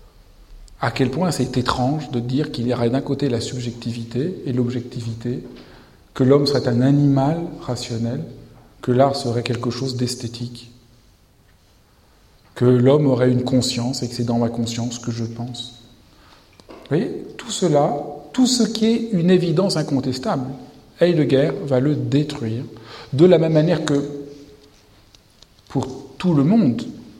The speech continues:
avant Cézanne, la perspective, la théorie des genres, donc il y a le nor-, le, le, le, le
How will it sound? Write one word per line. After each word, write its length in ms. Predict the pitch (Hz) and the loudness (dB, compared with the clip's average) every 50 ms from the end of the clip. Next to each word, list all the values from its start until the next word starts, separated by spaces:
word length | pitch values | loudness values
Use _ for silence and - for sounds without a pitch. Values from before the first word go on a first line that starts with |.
| - - _ _ _ _ - - | -20 -20 _ _ _ _ -12 -6
avant 320 | - 123 120 123 123 117 | -4 -2 0 2 2 0
Cézanne, 500 | - - 110 104 104 120 135 170 170 147 - - - - - - - - - - - _ _ _ _ _ _ _ _ _ - | 0 -2 -4 -2 2 2 2 2 2 0 -4 -6 -10 -14 -16 -18 -20 -20 -20 -20 -20 _ _ _ _ _ _ _ _ _ -10
la 240 | - 123 123 127 127 | -4 0 2 2 2
perspective, 880 | 123 - 120 - - 120 113 113 117 - 143 151 160 180 190 190 - - - - - - - - - - - - - - _ _ _ _ _ _ _ - - | 2 0 -2 -4 -4 -6 -8 -8 -4 0 2 4 6 6 6 4 4 2 -2 -8 -10 -12 -16 -18 -20 -20 -20 -20 -20 -20 _ _ _ _ _ _ _ -4 0
la 120 | 127 113 | 0 2
théorie 400 | 117 - 127 123 123 117 117 127 | 2 4 4 4 4 4 2 2
des 140 | 110 110 107 | 2 0 0
genres, 520 | 104 104 120 127 135 160 175 170 - - - - - - 139 | 2 4 4 6 6 6 4 2 -2 -8 -12 -14 -12 -6 -6
donc 180 | 120 117 - - | -6 -4 -4 -4
il 40 | 123 | -4
y 20 | |
a 40 | 117 | -2
le 120 | 113 117 | 0 0
nor-, 340 | 113 117 117 117 117 117 107 - | 2 2 2 0 0 -4 -4 -4
le, 320 | 117 113 113 117 113 117 117 | -4 -2 0 0 0 0 0
le, 300 | 120 120 113 117 123 - - 127 | 0 0 2 2 2 2 2 0
le, 260 | 120 120 117 113 113 | 0 0 2 2 0
le 540 | 117 117 113 110 110 113 113 110 113 113 | 0 0 0 0 0 0 0 -2 -2 -4